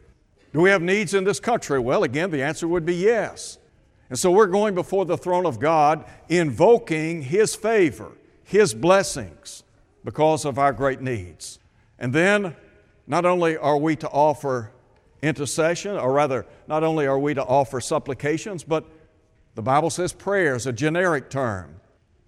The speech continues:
And then it says intercessions. That is, we go be-, we go behalf, we go on behalf of others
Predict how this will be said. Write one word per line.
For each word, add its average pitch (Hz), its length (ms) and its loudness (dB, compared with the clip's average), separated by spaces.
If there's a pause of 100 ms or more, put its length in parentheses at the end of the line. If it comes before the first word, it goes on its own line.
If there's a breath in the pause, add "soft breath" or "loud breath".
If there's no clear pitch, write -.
(100)
And 131 100 -2
then 180 140 2
it 220 100 2
says 180 340 0
intercessions. 170 800 -2
That 139 180 -2
is, 185 320 -2 (200 loud breath)
we 151 200 0
go 170 300 4
be-, 180 260 2 (180)
we 135 160 -4
go 160 220 2
behalf, 175 580 0 (160)
we 135 140 -6
go 180 240 2
on 165 80 -4
behalf 151 280 -2
of 127 140 -4
others 160 560 0